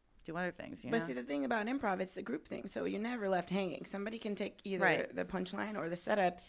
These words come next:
Speaker 2: and also, it's not, it doesn't have to rhyme.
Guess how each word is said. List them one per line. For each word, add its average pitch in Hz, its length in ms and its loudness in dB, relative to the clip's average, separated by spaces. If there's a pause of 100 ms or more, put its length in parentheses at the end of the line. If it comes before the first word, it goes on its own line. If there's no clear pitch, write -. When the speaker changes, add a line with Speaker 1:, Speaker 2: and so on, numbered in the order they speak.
(260)
Speaker 2:
and 190 140 2
also, 190 520 6 (360)
it's - 260 -2
not, 214 380 2 (160)
it 196 60 -10
doesn't 240 160 -2
have 233 100 -4
to 196 80 -2
rhyme. 202 680 -2